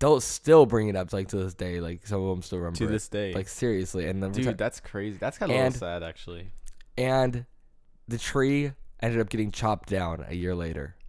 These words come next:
Speaker 1: <laughs> I don't, I don't, I think it was unrelated, but everyone, that's how they remembered. That's, like, what's said in the memory. They're like, "Oh, do you remember when a tree used to be here, like, on the playground? And Tim pissed on it
Speaker 2: Dang.
Speaker 1: and he cut it down?"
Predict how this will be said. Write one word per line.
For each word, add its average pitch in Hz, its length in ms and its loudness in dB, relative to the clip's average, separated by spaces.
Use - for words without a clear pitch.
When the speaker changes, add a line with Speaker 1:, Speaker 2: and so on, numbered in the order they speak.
Speaker 1:
<laughs> - 220 -6
I 165 100 8
don't, 139 240 2
I 101 100 -2
don't, 107 280 -2
I 98 120 -2
think 113 180 -4
it 123 40 4
was 110 120 2
unrelated, 110 760 0
but 98 140 -2
everyone, 107 560 0
that's 98 300 -2
how 107 140 0
they 104 120 2
remembered. 90 720 -2
That's, 107 240 2
like, 113 180 2
what's 104 160 0
said 104 180 2
in 95 100 0
the 98 60 -2
memory. 87 280 -2
They're 92 140 -2
like, 87 260 -4
"Oh, 123 140 6
do 117 80 -2
you 127 60 4
remember 135 200 2
when 131 100 6
a 117 80 2
tree 120 260 -2
used 127 240 0
to 135 60 -2
be 131 160 2
here, 135 380 2
like, 117 120 -2
on 110 120 4
the 110 60 -2
playground? 120 540 2
And 113 140 -4
Tim 127 180 0
pissed 123 240 2
on 123 140 4
it 131 40 6
Speaker 2:
Dang. 135 80 4
Speaker 1:
and 113 60 -2
he 110 60 -2
cut 113 160 0
it 107 60 -4
down?" 113 400 -2